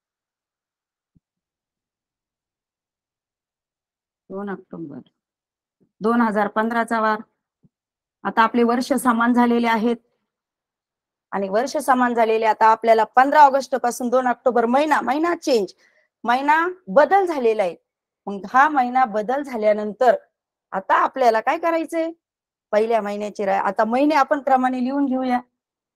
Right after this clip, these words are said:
पहिला महिना जर आपण लिहिला, पहिला महिना ऑगस्ट, फक्त ऑ लिहिते, ऑगस्ट नंतर सप्टेंबर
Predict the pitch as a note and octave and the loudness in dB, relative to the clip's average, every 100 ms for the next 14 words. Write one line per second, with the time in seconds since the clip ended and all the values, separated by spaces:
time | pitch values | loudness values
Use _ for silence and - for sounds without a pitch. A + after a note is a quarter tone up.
0 | _ _ _ - A#3 B3+ C4+ C4 C4+ B3+ | _ _ _ -8 -4 -2 -2 -2 -6 -6
1 | B3 A#3 B3+ A#3+ B3+ B3 A#3 - _ _ | -4 -6 -4 -4 -2 0 -2 -6 _ _
2 | _ _ _ _ _ _ _ _ _ _ | _ _ _ _ _ _ _ _ _ _
3 | _ _ _ _ - _ _ _ _ _ | _ _ _ _ -20 _ _ _ _ _
4 | _ _ _ _ _ _ A3+ B3 A#3+ A#3+ | _ _ _ _ _ _ -8 -2 0 0
5 | A#3+ - A3 B3 A#3+ - _ _ _ _ | -4 -2 0 -2 -4 -10 _ _ _ _
6 | _ _ _ _ _ _ _ _ _ _ | _ _ _ _ _ _ _ _ _ _
7 | _ _ _ _ _ _ _ _ _ _ | _ _ _ _ _ _ _ _ _ _
8 | _ _ _ _ - G3+ B3 A#3 A#3 A#3+ | _ _ _ _ -20 -12 -6 -2 -2 -2
9 | B3 B3 A#3 A#3 _ _ _ - A3 A#3+ | -4 -4 -4 -6 _ _ _ -6 -4 -4
10 | A#3+ A#3 A3+ A3+ - A3 - B3 A#3+ A#3 | -4 -6 -4 -6 -6 -12 -6 -2 2 2
11 | A#3+ | 0